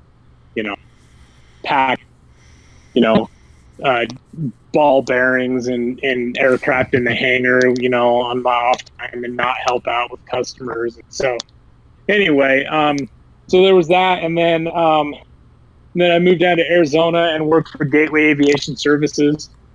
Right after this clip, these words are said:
Um, that was probably, other than Salt Lake City and de-icing, uh, working down at, uh, uh, Gateway Aviation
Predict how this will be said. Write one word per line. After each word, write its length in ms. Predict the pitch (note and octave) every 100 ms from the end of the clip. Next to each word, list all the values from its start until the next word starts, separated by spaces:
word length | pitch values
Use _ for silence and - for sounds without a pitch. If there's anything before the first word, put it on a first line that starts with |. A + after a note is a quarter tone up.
| -
Um, 340 | D3+ C#3+ C3+
that 180 | D3 G#3
was 140 | A#3 -
probably, 800 | F#3 F3+ F3 D#3+ E3 D#3 D3 - _ _ -
other 260 | A3+ B3+
than 160 | A3 G#3
Salt 280 | - G#3 F3+
Lake 140 | F#3
City 300 | - F#3 F#3
and 160 | E3+ C#3+
de-icing, 640 | D3 C#3 D3 - F3 E3+ - _ _ -
uh, 180 | D#3+ D3+
working 640 | D3 F3+ F3 F#3 E3+ C3 B2+
down 420 | D#3 D#3 D#3+ D#3 D#3 D3+
at, 380 | D3+ C#3+ C3 -
uh, 320 | C#3 C3 B2+ - - - - _ _ _ _
uh, 260 | D#3+ C#3+ C3+
Gateway 540 | B2+ D#3 D3+ D3+ D3+
Aviation 760 | C#3 C3 C3 C#3 - - C#3 B2